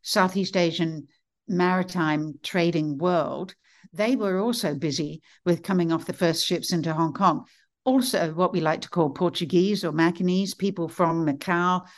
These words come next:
or further afield, maybe from Gaul or even Pune and Goa and so on, on India's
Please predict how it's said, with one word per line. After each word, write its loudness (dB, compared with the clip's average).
or 2
further 0
afield, 0
maybe -2
from -6
Gaul 0
or -6
even 0
Pune -2
and -8
Goa 0
and -8
so 0
on, 0
on 0
India's -2